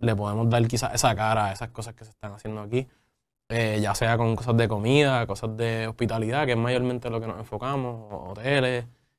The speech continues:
eh, restaurantes, eh, cosas, marcas de cerveza, etcétera. Eh, eso, el plan es, pues,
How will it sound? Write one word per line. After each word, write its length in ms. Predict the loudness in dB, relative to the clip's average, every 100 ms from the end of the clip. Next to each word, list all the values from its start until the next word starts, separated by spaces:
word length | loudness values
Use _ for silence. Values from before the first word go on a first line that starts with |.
| _
eh, 280 | -8 -4 -4 -6
restaurantes, 840 | -8 -6 -2 -2 0 0 -2 -2 _ _ _ _
eh, 200 | -8 -6
cosas, 260 | -4 -2 -2
marcas 300 | -2 -4 -2
de 80 | -2
cerveza, 880 | -2 2 2 2 2 0 2 -2 -6
etcétera. 460 | -4 0 2 0 -4 _ _ _ _
Eh, 840 | 4 6 6 4 0 -2 -4 -8 -12 -20 _ _ _ _ _ -14
eso, 220 | 0 0
el 80 | 2
plan 200 | 0 0
es, 100 | 0
pues, 180 | 0